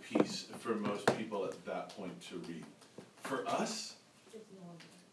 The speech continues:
Speaker 1: it's absolutely normal. You're like, "Yeah."
Speaker 2: <laughs>
Speaker 1: Like, I, I fully understand, um, I fully understand that this is an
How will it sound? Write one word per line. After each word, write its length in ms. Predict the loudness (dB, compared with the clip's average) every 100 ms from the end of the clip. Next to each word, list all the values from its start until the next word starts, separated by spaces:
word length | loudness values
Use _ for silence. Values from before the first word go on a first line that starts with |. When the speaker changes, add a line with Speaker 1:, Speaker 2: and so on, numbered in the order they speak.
| 4
Speaker 1:
it's 260 | 4 6 8
absolutely 540 | 8 8 4 6 8
normal. 340 | 10 10 8
You're 180 | 6 10
like, 260 | 10 10 6 -2 -12 -8
"Yeah." 340 | -2 2 4 2 0 -12 -16 -16 -18 -8
Speaker 2:
<laughs> 100 | -4 -2 -2 -2 -6 -12 -16 -4 -2 -2 -10 -16 -16 -14 -14 -14 -14 -16 -18 -20 -20 -10 -2
Speaker 1:
Like, 300 | 2 2 2
I, 300 | 2 2 2
I 40 | 0
fully 460 | 2 2 6 6
understand, 760 | 4 2 -2 -2 -4 -4 -4 -2 -4
um, 220 | -2 -4 -6 -12 -18 -20 -12 -10
I 60 |
fully 320 | -8 -4 -2
understand 500 | -2 -4 -8 -8 -10 -12 -12 -10 -6 -6 -4
that 220 | -4 -2
this 200 | -2 -2 0
is 160 | -4
an 80 | -4